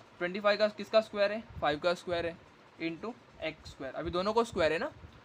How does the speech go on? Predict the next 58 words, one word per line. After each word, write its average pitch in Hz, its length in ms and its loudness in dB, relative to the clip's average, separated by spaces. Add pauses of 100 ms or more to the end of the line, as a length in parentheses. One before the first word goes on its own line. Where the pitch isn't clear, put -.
(120)
अभी 151 100 -6
हम 170 100 -4
लोग 180 120 -8
काम 185 180 -2
करते 190 240 -6
हैं 233 140 -10
फ़ाइव 170 320 0
एक्स 185 160 -8
को 196 100 -8
combine 202 340 0
करते 175 280 -4
हैं 220 60 -2
और - 320 -12
एक 202 160 -6
बार 214 120 4
लिख 190 120 -6
देते 180 160 -6
हैं 170 80 -6
bracket 170 280 -4
square। 156 260 -8 (240)
अभी 170 140 -4
देखिए 190 280 -6 (360)
फ़ाइव 180 180 2
का 208 80 0
square 175 300 -2
twenty 165 260 -10
five, 196 280 0
X 156 180 -10
का 147 100 -6
square - 440 -8
X - 140 -14
square, 123 260 -12 (260)
यानी 151 140 -6
कि 165 80 -2
हम 165 120 0
लोग 175 140 -4 (260)
ट्वेंटी 170 220 -4
फ़ाइव 190 140 2
एक्स 185 120 -4
को 196 80 -4
रिप्लेस 190 480 -6
कर 196 100 -6
सकते 208 260 -6
हैं 285 80 -6 (180)
five 170 360 2
X - 320 -6 (460)
bracket 143 300 -6
square, 135 300 -10 (180)
वो 160 60 -8
मैं 180 120 -4
यहाँ 170 160 2
लिख 143 140 -8
देता 139 200 -8
हूँ। 139 240 -12
Y 156 160 2
is 156 200 -6
equal 156 360 -8
to 214 140 -8